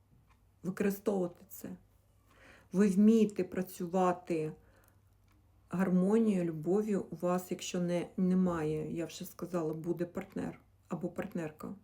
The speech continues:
Можливо, буде така ж сама, як ви. Ну, тому що з такою людиною потрібен партнер, який буде або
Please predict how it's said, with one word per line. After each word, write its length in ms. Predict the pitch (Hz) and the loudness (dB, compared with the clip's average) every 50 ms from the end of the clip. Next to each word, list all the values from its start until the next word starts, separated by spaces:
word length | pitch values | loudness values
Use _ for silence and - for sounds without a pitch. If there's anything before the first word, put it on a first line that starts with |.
| _ _ _ _ _ _ _ _ _ _ _ _ _ _ _ _ _ _ _ _ | _ _ _ _ _ _ _ _ _ _ _ _ _ _ _ _ _ _ _ _
Можливо, 360 | - 190 - 208 208 196 185 | -2 0 0 2 2 2 2
буде 220 | 175 190 180 - - | 2 0 -2 -4 -4
така 320 | - 185 - - 165 156 | -6 -6 -4 -4 -6 -6
ж 120 | 156 - - | -6 -8 -10
сама, 360 | - - 180 180 175 196 196 190 | -10 -6 -6 -4 -2 0 -2 -2
як 200 | 196 196 - - - | -4 -6 -12 -14 -12
ви. 200 | 202 208 226 220 - - - - - - - - _ _ _ _ _ _ _ _ - - - - - - - - | -8 -8 -8 -8 -10 -16 -20 -20 -20 -20 -20 -20 _ _ _ _ _ _ _ _ -14 -12 -10 -10 -10 -10 -8 -2
Ну, 100 | - 220 | 0 0
тому 280 | 214 - 214 214 214 214 | 2 4 6 6 6 6
що 160 | 214 - 220 | 4 2 -2
з 40 | - | -6
такою 320 | - 220 - - 208 202 | -6 -4 -2 0 2 2
людиною 360 | 190 196 180 208 214 208 202 196 | 2 2 4 4 4 4 2 0
потрібен 800 | - 196 196 - 196 196 185 180 185 180 180 175 180 175 170 170 170 | -4 -6 -4 -2 0 0 0 0 0 0 0 0 -2 -2 -2 -4 -6
партнер, 420 | - - - - - 190 196 196 | -8 -10 -8 -4 -4 -2 -2 0
який 460 | 196 180 175 170 - - - 180 170 | -2 -2 -4 -6 -8 -6 -4 -4 -4
буде 400 | 165 160 160 170 170 156 160 151 - | -4 -4 -4 -4 -4 -4 -4 -6 -6
або 500 | - 156 156 156 175 175 170 165 165 160 | -8 -8 -6 -4 -4 -4 -4 -4 -6 -8